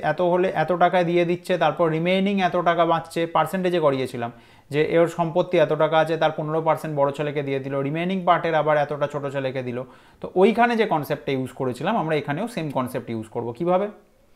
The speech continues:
টেন পার্সেন্টের ফ্র্যাকশনাল ভ্যালু কত? এক বাই দশ। তার মানে ম্যানুফ্যাকচারার কি দশে যদি ও নিজে বানিয়ে থাকে এগারোতে বিক্রি করবে। পনেরো পার্সেন্টের ফ্র্যাকশনাল ভ্যালু কত?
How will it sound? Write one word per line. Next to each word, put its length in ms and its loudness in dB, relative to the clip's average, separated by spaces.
টেন 220 2
পার্সেন্টের 440 2
ফ্র্যাকশনাল 480 -2
ভ্যালু 240 0
কত? 160 -2
এক 240 -4
বাই 180 6
দশ। 220 4
তার 180 6
মানে 220 2
ম্যানুফ্যাকচারার 760 0
কি 120 -6
দশে 400 2
যদি 260 0
ও 140 4
নিজে 260 2
বানিয়ে 340 2
থাকে 200 0
এগারোতে 500 2
বিক্রি 280 -4
করবে। 260 -2
পনেরো 300 2
পার্সেন্টের 500 2
ফ্র্যাকশনাল 480 -2
ভ্যালু 200 2
কত? 200 0